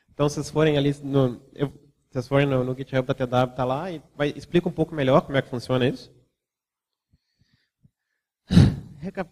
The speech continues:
lembrando, microserviços são ótimos, que é uma coisa que agora acho que vai ser meio difícil de engolir, né? Depois você vê um cara, ele sobe ali, fala um monte de problema e fala que é bom. É, é bom, é. Mas eles vêm com suas grandes responsabilidades, é um negócio pesado.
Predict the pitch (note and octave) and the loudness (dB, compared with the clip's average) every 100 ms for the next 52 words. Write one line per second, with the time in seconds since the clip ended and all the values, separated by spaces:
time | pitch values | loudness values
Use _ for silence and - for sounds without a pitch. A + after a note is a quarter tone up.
0 | - G3 D#3+ A2+ G#2+ - _ - - _ | -4 -2 0 -4 -10 -18 _ -20 -20 _
1 | _ _ _ - A#3+ A#3 G#3 E3+ F#3 G#3 | _ _ _ -12 -6 -2 4 6 6 2
2 | F#3 - B3+ G#3+ - E3+ - - - - | 0 0 2 2 0 -16 -20 -20 -20 -20
3 | - C#3+ C#3+ D#3 E3 E3+ F3+ C#3+ D#3 E3 | -16 -12 -4 -4 -4 -6 -4 -2 -4 -4
4 | E3+ - F#3 E3 B3 - E3 F#3+ A#3+ F#3 | -8 -6 -2 0 -2 -4 -6 -4 0 2
5 | D3 B2 B2 B2+ D#3 C3+ C3+ D#3+ G#3 C4+ | 4 2 -2 -6 -12 -14 -12 -10 -8 -2
6 | F#3+ G#3+ F3+ - G3 F#3+ E3+ - F#3+ F3+ | 2 2 2 0 -2 2 0 0 -2 -2
7 | E3+ G#3+ - D#3 B2+ D3+ F#3+ - F3 F#3+ | -2 -2 0 0 4 4 4 0 -8 -8
8 | E3 B2+ A#2+ E3 _ - C4+ C3 - _ | -10 -8 -10 -12 _ -4 -4 -4 -8 _
9 | E3+ F3 D3+ A#3+ F#3 D#3+ A#2 - _ _ | 2 2 2 -2 -2 -4 -6 -18 _ _
10 | - E3 F#3+ F3+ A3 G#3 F#3+ G#3 A#3 G#3 | -6 -4 -2 -2 -4 -2 0 0 -2 -2
11 | A#3 C4 - F#3+ B3 G3+ F3 F#3 G#3+ G3 | -2 -4 -14 -8 -4 -4 -2 -2 -2 -4
12 | G3+ G#3 G3 G3+ A3+ G3 G3 C3+ B2+ C#3 | -4 -4 -2 -2 0 -2 -2 -4 -8 -6
13 | E3 - - G#3+ D3 D#3 F3 C#3 | -6 -8 -4 -2 0 2 2 -2